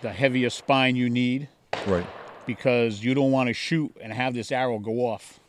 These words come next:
Speaker 1: wobbling, because it'll wobble like that.
Speaker 2: Right, right.
Speaker 1: Now you're shooting it, that's a two fifty, a four hundred spine.
Speaker 2: Four hundred spine.
Speaker 1: Yeah.
Speaker 2: Is that a, is that a, like, a pretty
Speaker 1: That's
Speaker 2: rich
Speaker 1: probably pretty much middle of the road for most compound bows.
Speaker 2: Right.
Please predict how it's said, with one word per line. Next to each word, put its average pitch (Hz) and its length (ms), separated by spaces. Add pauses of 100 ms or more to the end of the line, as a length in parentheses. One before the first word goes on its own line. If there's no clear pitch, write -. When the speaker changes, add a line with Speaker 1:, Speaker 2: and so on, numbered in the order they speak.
(320)
Speaker 1:
wobbling, 107 480
because 113 300
it'll 131 160
wobble 120 360
like 98 200
that. 101 240 (220)
Speaker 2:
Right, 87 280
right. 87 220 (680)
Speaker 1:
Now 104 120
you're 117 180
shooting 120 320
it, 98 80
that's 113 160
a 113 40
two 131 200
fifty, - 340
a 110 80
four 151 260
hundred 117 280
spine. - 300 (360)
Speaker 2:
Four 107 140
hundred 90 160
spine. 78 420
Speaker 1:
Yeah. 101 80 (800)
Speaker 2:
Is 85 80
that 90 120
a, 87 140
is 82 100
that 90 100
a, 85 60
like, 85 180
a 87 60 (320)
pretty - 160
Speaker 1:
That's 180 100
Speaker 2:
rich 190 100
Speaker 1:
probably 165 800 (240)
pretty 190 180
much 170 180
middle 156 260
of 151 40
the 147 80
road 135 320
for 127 140
most 131 320
compound 131 480
bows. 127 400
Speaker 2:
Right. 90 200